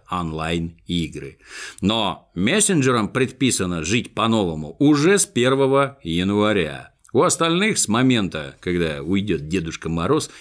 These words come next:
есть еще почти полгода на подготовку к новому порядку. В Париже террористы организовывали связь не только посредством шифрованных мессенджеров, но и, насколько я знаю, через PlayStation четыре, где невозможно определить,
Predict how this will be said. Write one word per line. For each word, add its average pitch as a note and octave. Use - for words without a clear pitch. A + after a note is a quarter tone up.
есть D#3+
еще D#3+
почти A#2+
полгода A#2+
на G2
подготовку G2
к -
новому F#2
порядку. D#2
В -
Париже F#3
террористы D3
организовывали C#3+
связь F#3+
не D#3
только F#3+
посредством D#3
шифрованных A2+
мессенджеров, E2
но A#3+
и, A#3+
насколько C#3+
я A#2
знаю, G2
через F3
PlayStation F3+
четыре, D#3+
где A2
невозможно D#3
определить, A#2+